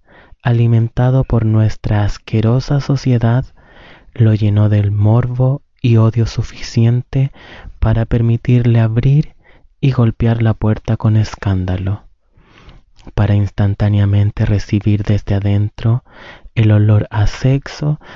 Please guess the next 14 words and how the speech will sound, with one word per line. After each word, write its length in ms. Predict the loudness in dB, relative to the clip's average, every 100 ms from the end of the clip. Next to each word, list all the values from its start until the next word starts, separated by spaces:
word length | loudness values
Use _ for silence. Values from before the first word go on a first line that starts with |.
| -20 -2
y 160 | 0
sexo 480 | 0 -2 -4 -4 -4
anal 560 | -2 0 2 0 -2 -4
que 180 | -4 -2
ambos 480 | 0 2 2 0 -2
cuerpos 480 | -4 -4 -2 -4 -2
sudados 800 | -2 0 2 2 2 0 -2 -10 -20 -18 -18 _
de 180 | -2 -2
cincuenta 840 | 0 -2 0 0 -2 -2 0 -2 0
y 140 | -2 0
cuarenta 420 | 0 0 0 0
y 80 | -2
cinco 480 | 0 0 0 0 0
años 520 | 0 2 2 0